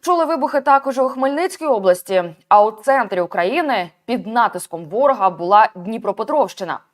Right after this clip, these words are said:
Очільник регіону Сергій Лисак зазначив, що через падіння уламків у Кривому Розі пошкоджені тепломережі і лінії електропередач. Відключені декілька котелень,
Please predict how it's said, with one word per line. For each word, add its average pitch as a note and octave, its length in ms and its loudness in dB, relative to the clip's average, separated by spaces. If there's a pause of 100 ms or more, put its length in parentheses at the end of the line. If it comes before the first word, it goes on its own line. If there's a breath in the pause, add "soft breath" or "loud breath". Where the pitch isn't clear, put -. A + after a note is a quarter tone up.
(460 loud breath)
Очільник C4 600 0
регіону A3 500 0
Сергій F#3+ 300 -6
Лисак G3+ 420 -2
зазначив, G#3 580 -4
що F#3+ 300 -2
через F3 260 -6
падіння C4+ 400 -4
уламків B3 600 -2
у - 100 -6
Кривому A3+ 440 -4
Розі A#3+ 400 -4 (300 loud breath)
пошкоджені B3+ 560 -4
тепломережі C4 760 0
і - 160 -10
лінії A3 280 -6
електропередач. F3 800 -2 (440 loud breath)
Відключені B3+ 680 -4 (100)
декілька G3 500 -2
котелень, A3 600 0